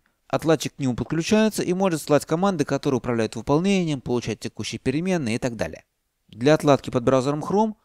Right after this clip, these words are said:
в качестве отладчика можно использовать Node Inspector, который с одной стороны подключается к порту ноде и умеет говорить с ней. С другой стороны, он показывает страничку в Chrome и принимает через неё команды. Вместо Chrome могут быть другие браузеры, достаточно современные.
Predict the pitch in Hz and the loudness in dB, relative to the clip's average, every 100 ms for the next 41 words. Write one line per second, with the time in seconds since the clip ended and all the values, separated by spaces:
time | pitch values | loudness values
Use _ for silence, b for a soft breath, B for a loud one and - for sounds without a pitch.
0 | _ 139 127 - 143 185 208 - 135 151 | _ -2 0 0 0 2 0 -2 -4 -2
1 | 131 117 139 127 113 120 110 113 - 120 | -4 -4 0 0 0 -2 -2 -4 -2 2
2 | 107 - - - 113 131 120 117 123 139 | 2 0 -12 -6 0 2 2 2 -2 -2
3 | 123 - 92 92 - - 123 117 85 - | -2 -4 -8 -10 -10 -6 -2 -2 -4 -6
4 | - 113 139 120 101 117 170 - 156 156 | -2 0 0 0 -2 -2 -6 0 2 2
5 | 156 151 135 143 143 135 151 147 147 _ | 2 2 2 2 2 -2 -4 -6 -8 _
6 | _ - 120 147 202 233 214 180 185 180 | _ -10 -2 2 4 4 2 0 0 -4
7 | _ - 180 139 139 127 120 - 120 113 | _ -2 0 2 2 2 2 -2 -2 -4
8 | 107 117 - 165 190 160 139 147 139 113 | -4 -8 -4 0 0 0 -4 -6 -8 -6
9 | 104 113 123 - 101 98 95 - 92 82 | -4 -2 -2 -4 -6 -6 -8 -6 -6 -8
10 | 76 - 127 131 - 196 185 131 123 113 | -12 -10 -6 -6 -2 0 0 0 -2 -2
11 | 101 98 110 95 90 143 143 104 92 98 | -4 -4 -4 -4 -2 0 0 -4 -6 -8
12 | 98 95 95 101 90 80 - | -10 -10 -8 -8 -8 -14 -20